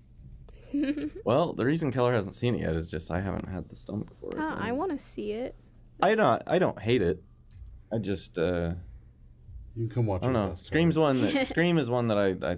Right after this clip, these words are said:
Speaker 2: think the first movie's great, and after that, I'm just kinda, they're, they're all kinda fine. But I think, I think two might be my least favorite of all the ones that
Speaker 3: Really?
Speaker 1: Oh.
Speaker 2: Yeah.
Speaker 3: Scream for me,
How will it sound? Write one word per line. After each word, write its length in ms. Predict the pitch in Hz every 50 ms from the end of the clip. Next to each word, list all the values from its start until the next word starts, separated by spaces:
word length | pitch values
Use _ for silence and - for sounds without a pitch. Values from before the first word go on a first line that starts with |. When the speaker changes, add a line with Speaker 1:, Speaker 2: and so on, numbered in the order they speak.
| 85 - -
Speaker 2:
think 180 | 92 90 87 -
the 60 | 87
first 280 | - 90 90 87 - -
movie's 240 | 80 85 85 82 -
great, 240 | - 78 82 73
and 100 | - -
after 220 | 67 67 - - -
that, 160 | - 57 - -
I'm 120 | - -
just 160 | - - - - - - - - -
kinda, 160 | 139 135 135 120
they're, 160 | 117 110 92
they're 200 | - 107 117 123
all 120 | 127 117 -
kinda 260 | - - 107 90 85
fine. 360 | - - 90 85 85 90 95 - - - - - - - - - -
But 120 | - 135
I 60 | 180 233
think, 240 | - - 392 381 - - - - - - - -
I 20 | - -
think 140 | - 349 - - - - - -
two 320 | - - - 143 196 233
might 220 | 160 101 85 -
be 100 | - 95
my 140 | 95 92 90
least 380 | 95 101 110 165 170 - - -
favorite 320 | - 76 73 - - -
of 100 | - - -
all 160 | - - - -
the 80 | - 60
ones 240 | 67 - - -
that 120 | - - - - - - - - -
Speaker 3:
Really? 420 | 82 85 95 113 139 156 156 156
Speaker 1:
Oh. 160 | 160 269 269 269 277 - 120
Speaker 2:
Yeah. 100 | - - - - - - - - - - - - - - - -
Speaker 3:
Scream 440 | - - - - - 135 143 170 190 190
for 100 | - 185
me, 420 | 147 113 107 104 107 117 131 131